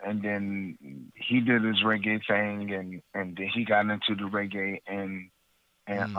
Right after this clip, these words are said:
Speaker 1: um, he started doing his reggae blends and everything, and then everything just came down to, um, I started learning more and more and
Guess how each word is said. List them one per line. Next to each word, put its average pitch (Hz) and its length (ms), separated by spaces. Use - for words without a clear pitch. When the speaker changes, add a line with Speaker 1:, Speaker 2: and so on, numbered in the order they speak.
Speaker 1:
um, 98 60
he 104 120
started 101 340
doing 101 280
his 101 100
reggae 107 380
blends 104 380
and 101 180
everything, 98 800
and 98 160
then 95 160
everything 107 440
just 98 220
came 107 220
down 101 540
to, 123 280
um, 110 680
I 107 80
started 117 380
learning 104 320
more 113 400
and 110 100
more 117 240
and 101 100